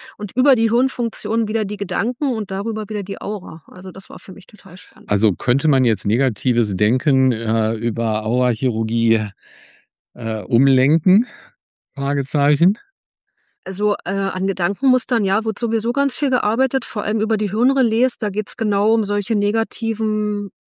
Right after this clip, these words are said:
Speaker 1: Muster und, ähm, Einstellungen, Prägungen, die man selber hat. Genau. Mhm.
Speaker 2: Ja, sehr, sehr spannend. Aber jetzt ist ja noch was ganz Spannendes passiert, weil wir, äh, das ist so faszinierend, aber wir haben nur noch zwanzig Minuten in etwa und wir wollen ja noch in ein anderes Thema hier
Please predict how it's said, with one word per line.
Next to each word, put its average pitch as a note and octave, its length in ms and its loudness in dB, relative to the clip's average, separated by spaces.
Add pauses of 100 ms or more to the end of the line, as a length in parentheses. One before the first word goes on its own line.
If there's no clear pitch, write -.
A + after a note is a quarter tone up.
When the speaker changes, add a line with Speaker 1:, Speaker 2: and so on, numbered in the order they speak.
Speaker 1:
Muster A3 800 0
und, G3+ 480 -2
ähm, G3 380 -4 (800)
Einstellungen, G#3 640 0
Prägungen, G#3+ 540 2
die G3+ 100 -2
man G3 160 0
selber F#3+ 320 -4
hat. - 260 -10 (120)
Genau. F#3+ 420 -12 (680)
Mhm. F#3+ 340 -10 (340)
Speaker 2:
Ja, A2 260 -2
sehr, G2 260 0
sehr E2 160 -8
spannend. - 580 -12
Aber B2+ 120 4
jetzt D3 140 2
ist G3+ 120 2
ja D#3+ 100 4
noch C3 280 0
was G3+ 180 2
ganz F3 200 2
Spannendes E3+ 640 2
passiert, D#3 600 0
weil G#2+ 280 0
wir, G#2 340 0 (600)
äh, F#2+ 220 -2
das F#2 180 -4
ist A2+ 160 -8
so B2 160 2
faszinierend, B2 800 2
aber G#2+ 260 0
wir G#2 140 -4
haben A#2+ 220 -2
nur G#2+ 100 4
noch G2 140 0
zwanzig - 480 -2
Minuten G#2 420 2
in F#2+ 120 2
etwa F2+ 240 -4
und A#2 120 0
wir G#2 140 0
wollen A#2 180 2
ja A#2 140 2
noch A2+ 240 0
in G#2+ 180 -2
ein G2+ 140 -2
anderes A2+ 420 -2
Thema A#2+ 280 0
hier F#2+ 360 0